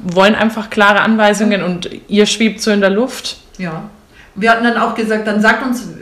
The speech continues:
Speaker 2: was wir dürfen und was wir nicht dürfen. Dürfen wir WhatsApp nutzen oder nicht? Und es war alles so schwammig und
Speaker 1: Mhm.
Speaker 2: man hat immer gewusst, naja, solange alles gut geht, ist es ja okay, aber wenn da mal was wäre, wären wir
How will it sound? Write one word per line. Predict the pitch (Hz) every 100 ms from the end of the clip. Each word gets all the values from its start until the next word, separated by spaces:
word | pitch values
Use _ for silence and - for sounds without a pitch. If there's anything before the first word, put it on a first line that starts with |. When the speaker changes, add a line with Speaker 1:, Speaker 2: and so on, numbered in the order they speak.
| - -
Speaker 2:
was | 214 208
wir | 214
dürfen | 233 233 220
und | 208
was | 208
wir | 202
nicht | 240 -
dürfen. | 294 294 330 330 - - - -
Dürfen | 226 240
wir | 247
WhatsApp | 240 240 - 226
nutzen | 240 - 240
oder | 220 233 220
nicht? | 262 277 - - - - _ -
Und | 208
es | 208
war | 233
alles | 220 208
so | 185
schwammig | - 220 254 311 226
und | 226
Speaker 1:
Mhm. |
Speaker 2:
man | 220
hat | 214
immer | 226
gewusst, | 214 233 247 -
naja, | 214 220
solange | 226 214 202
alles | 196 208
gut | 247 247
geht, | 269 285
ist | - 214
es | 196
ja | 214
okay, | - - 247
aber | 262 214
wenn | 208
da | 214
mal | 208 190
was | 170 170
wäre, | 190 254 269 247 214
wären | 220 220 220
wir | 226 220 220 214